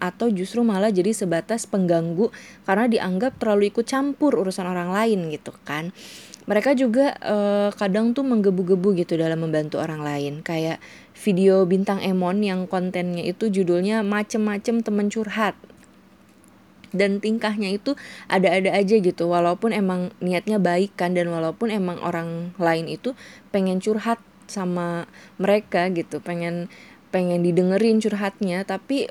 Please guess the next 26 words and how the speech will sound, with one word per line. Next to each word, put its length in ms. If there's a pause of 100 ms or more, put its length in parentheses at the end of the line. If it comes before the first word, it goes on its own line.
bantuan-bantuan 880
yang 180 (200)
diberikan 560
ini 320 (260)
kadang 380
tidak 240 (160)
masuk 240
akal 400
gitu. 240
Contohnya 480
nih, 160
di 160
video 240
itu 320
tuh 100
si 140
Bintang 320
Emon 260
bilang 380
kan, 240 (400)
ada 240
temen 400
yang 160
kalau 240
kita 240
curhat, 400